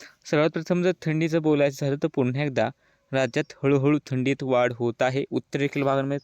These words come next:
थंडी काहीशी पाहायला मिळू लागलेली आहे आणि इतर ठिकाणीसुद्धा गेल्या दोन दिवसाच्या तुलनेत आज सकाळी बऱ्यापैकी थंडी ही होती. खूप तीव्र थंडी नसली तरीसुद्धा थोडीफार थंडीसारखी स्थिती राज्यात होऊ लागलीत.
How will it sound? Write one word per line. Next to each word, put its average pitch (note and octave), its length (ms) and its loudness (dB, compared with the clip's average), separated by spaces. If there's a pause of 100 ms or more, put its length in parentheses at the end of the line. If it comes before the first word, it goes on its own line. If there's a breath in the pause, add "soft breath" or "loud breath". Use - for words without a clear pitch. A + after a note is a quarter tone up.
थंडी B2+ 300 -4 (580 soft breath)
काहीशी D3 500 -2 (160)
पाहायला C#3 400 0
मिळू C#3 160 2
लागलेली C3+ 360 2
आहे C3+ 200 -4 (480 soft breath)
आणि D#3+ 140 0
इतर E3+ 180 2
ठिकाणीसुद्धा D#3 480 -2
गेल्या B2+ 260 2
दोन D3+ 280 -2
दिवसाच्या D3 360 -2
तुलनेत C3+ 240 0 (120)
आज C3+ 140 0
सकाळी C3 380 -4
बऱ्यापैकी B2+ 440 -2 (640)
थंडी B2+ 320 2 (200)
ही - 200 -6
होती. F#3+ 320 0 (180)
खूप D#3+ 300 -2
तीव्र D3+ 260 4
थंडी D#3+ 200 -2
नसली E3 280 0
तरीसुद्धा D#3+ 340 0
थोडीफार D3+ 280 2 (140)
थंडीसारखी C#3+ 520 -4
स्थिती C3 240 -8
राज्यात B2 580 0 (120)
होऊ C#3 140 2
लागलीत. C#3 280 2